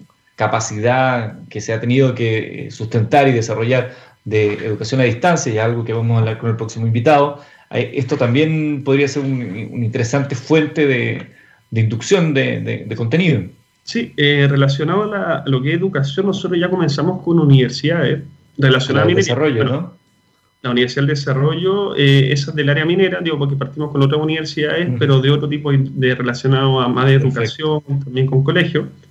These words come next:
Speaker 2: que esa es como otra, otra unidad de, de trabajo. Pero en relación a minería, sí, ya comenzamos con la Universidad del Desarrollo para lo que es la, el área de, por ejemplo, de realidad virtual,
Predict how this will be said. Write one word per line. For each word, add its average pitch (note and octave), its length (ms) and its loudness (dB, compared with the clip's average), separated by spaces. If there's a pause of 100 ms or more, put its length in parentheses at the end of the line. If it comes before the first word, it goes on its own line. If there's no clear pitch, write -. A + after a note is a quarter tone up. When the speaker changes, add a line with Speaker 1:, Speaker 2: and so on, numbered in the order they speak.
(120)
Speaker 2:
que - 80 -2
esa C3+ 140 0
es C3+ 80 2
como C3 180 2
otra, D3 360 0
otra C#3+ 220 4
unidad D#3 400 0
de, D3 440 0
de A#2+ 240 -6
trabajo. - 440 -2 (540)
Pero C#3+ 160 4
en C#3 80 6
relación C#3 400 2
a G#3 40 -2
minería, G3 380 -2
sí, F#3+ 220 -6
ya D3 140 -2
comenzamos D#3 600 -2
con D#3+ 200 -2
la C#3+ 100 4
Universidad C3+ 440 2
del C#3 140 4
Desarrollo C#3+ 640 2
para C3 240 0
lo B2 180 -2
que B2+ 440 2
es C#3 60 6 (100)
la, A#2+ 260 -2
el A#2 280 -6
área B2+ 200 2
de, B2+ 360 2
por A#2+ 100 -8
ejemplo, C3+ 460 0
de B2+ 60 -2
realidad B2+ 260 0
virtual, C3+ 560 0